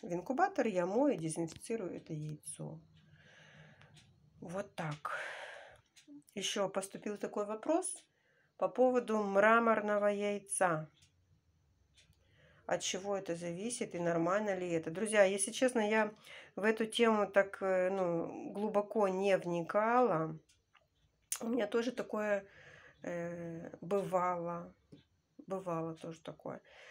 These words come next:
Хочу сказать, что, э, есть такие куры, я уже писала, отвечала на этот комментарий. Э, есть такие куры,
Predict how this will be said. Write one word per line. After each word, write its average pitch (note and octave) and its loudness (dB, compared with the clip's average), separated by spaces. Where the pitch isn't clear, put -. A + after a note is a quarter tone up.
Хочу A#3+ 0
сказать, A3+ 4
что, F3 2
э, F3+ 2
есть A3+ 2
такие A#3+ -2
куры, A#3+ 2
я F#3+ 4
уже F#3+ -2
писала, G3 2
отвечала E3+ -4
на E3+ -8
этот E3 -12
комментарий. G#3+ -6
Э, E3+ -8
есть B3 2
такие G3+ -4
куры, A3+ 0